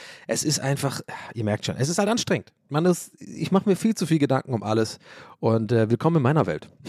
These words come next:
<laughs> Wisst ihr, wie ich meine? Jetzt merkt ihr mal vielleicht, wie anstrengend das ist, weil ich immer alles sowas die ganze Zeit nachdenke, anstatt einfach dahin zu gehen. Und, und ich kann das einfach nicht. Mich hinsetz-, mich hinsetzen und einfach die Fragen ganz zu beantworten und mich da-, und darauf hoffen, dass die Therapeutin dann irgendwie so ein bisschen mich da guidet und merkt, okay, da ist was.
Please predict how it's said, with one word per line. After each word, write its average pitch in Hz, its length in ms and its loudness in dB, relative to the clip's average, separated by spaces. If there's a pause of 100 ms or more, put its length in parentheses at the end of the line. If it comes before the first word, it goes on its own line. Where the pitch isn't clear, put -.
(120)
<laughs> - 320 -6
Wisst 165 200 -2
ihr, 202 80 0
wie - 20 -10
ich 190 80 -12
meine? 220 200 -2 (300)
Jetzt 147 160 2
merkt 180 200 2
ihr 170 60 4
mal 156 100 4
vielleicht, 151 320 0
wie 160 100 4
anstrengend 151 360 0
das 117 120 -2
ist, 110 160 -6
weil 123 120 4
ich 135 100 2
immer 151 200 -2
alles 202 280 6
sowas 185 280 8
die - 120 -10
ganze 190 320 -2
Zeit 156 200 0
nachdenke, 143 520 0
anstatt 151 380 0
einfach 160 280 2
dahin 139 180 2
zu 143 140 -4
gehen. 127 180 2
Und, - 280 -4
und - 100 0
ich - 80 -4
kann 254 160 0
das - 140 0
einfach 98 160 -2
nicht. 90 120 -2
Mich 127 120 4
hinsetz-, 165 360 4 (380)
mich 127 160 -2
hinsetzen 165 420 4
und 113 60 0
einfach 135 140 2
die 117 80 -4
Fragen 127 300 2
ganz 117 120 0
zu 113 100 -2
beantworten 110 520 2
und 104 80 0
mich 104 160 -4
da-, 101 220 0
und 107 160 0
darauf 104 180 0
hoffen, 123 200 2
dass 107 160 2
die 98 120 -8
Therapeutin 110 580 2
dann 101 140 2
irgendwie 107 240 2
so 101 80 2
ein 101 40 -2
bisschen 107 300 2
mich 101 140 0
da 101 120 2
guidet 104 380 2
und 107 160 -4
merkt, 110 260 0
okay, - 220 -6
da 110 180 4
ist 107 120 0
was. 107 220 -2